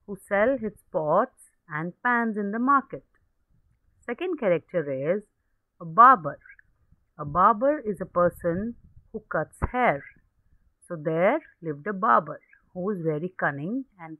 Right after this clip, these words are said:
clever. Next character is Qazi. Qazi means a judge.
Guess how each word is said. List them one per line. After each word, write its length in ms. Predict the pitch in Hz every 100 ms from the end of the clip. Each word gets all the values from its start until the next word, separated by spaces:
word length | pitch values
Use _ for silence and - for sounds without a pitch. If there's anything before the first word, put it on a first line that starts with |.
| -
clever. 360 | 285 302 185 - _ _ _ _ _ _ _ _ _ _
Next 300 | 180 277 -
character 880 | - 269 214 - 196 160 139 143 196
is 100 | 226 _ _ _ _ -
Qazi. 440 | 233 226 156 147 _ _ _ _ _ _ _ -
Qazi 400 | 170 226 285 240
means 480 | 160 139 170 220 - _ _ _ -
a 80 | 226
judge. 420 | 185 208 147 -